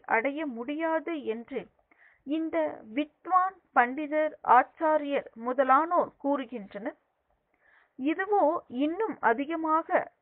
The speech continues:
தவறான மதச் சடங்குகளில் மாட்ட வைப்பதாகும். வேதம், சாஸ்திரம் பயின்று ஏணிப்படியில்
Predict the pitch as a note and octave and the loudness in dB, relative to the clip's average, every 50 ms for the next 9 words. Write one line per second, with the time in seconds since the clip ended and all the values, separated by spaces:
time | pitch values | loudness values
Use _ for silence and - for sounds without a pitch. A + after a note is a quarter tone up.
0 | _ _ _ _ _ _ _ _ - - D4 C#4 C#4 D4 D4 D4 D#4+ F4 F#4 G4+ | _ _ _ _ _ _ _ _ 2 4 6 6 8 8 6 6 6 6 2 0
1 | F4+ C#4 A3+ A3+ A#3+ B3 C#4+ E4+ - _ - - A#3+ G#3+ - C#4 D4+ D4+ E4 D#4 | -2 -2 0 2 2 2 0 -2 -6 _ 0 2 2 4 4 0 -2 -2 -4 -4
2 | - E4 D#4+ D4+ D#4+ C#4+ A3+ G#3 G#3+ A3 A#3+ C4 - - D#4 D4 G#3 G#3+ G#3+ A3 | -2 0 0 0 -2 -6 -6 -6 -4 -4 -4 -4 -4 -2 -2 0 0 0 -2 -4
3 | _ - A#3 A3+ A3 A3 G3+ G#3 G3+ - G#3+ A3 G#3+ A2 _ _ _ _ _ _ | _ -2 -2 -2 0 0 -2 -4 -4 -6 -10 -10 -10 -18 _ _ _ _ _ _
4 | _ _ _ _ _ _ _ _ _ _ _ _ _ _ _ _ _ _ _ _ | _ _ _ _ _ _ _ _ _ _ _ _ _ _ _ _ _ _ _ _
5 | _ _ _ _ _ _ _ _ _ _ _ - G3+ G#3+ G#3+ G#3+ G#3+ A3 G#3 A#3 | _ _ _ _ _ _ _ _ _ _ _ -2 4 4 6 6 6 4 2 0
6 | B3+ D#4 E4+ _ _ _ _ _ _ _ _ _ _ _ - B3+ A3 A#3+ C4+ - | -2 -2 -4 _ _ _ _ _ _ _ _ _ _ _ 4 6 6 6 6 2
7 | _ - D4+ D4 D4 E4 F4+ E4 _ - - B3 A3+ B3 C4 D4 D#4+ D4+ - C4 | _ -4 -2 -2 -2 -4 -6 -12 _ -2 0 0 0 0 -2 -6 -6 -6 -6 -6
8 | G3 - - - G3+ A#3 A#3+ B3+ D4 E4 D#4+ _ - C#4+ C4 A#3+ C4 B3 C4 C4+ | -6 -6 -8 -6 2 4 4 4 4 0 -6 _ 0 0 0 0 0 -6 -6 -8
9 | A#3 | -8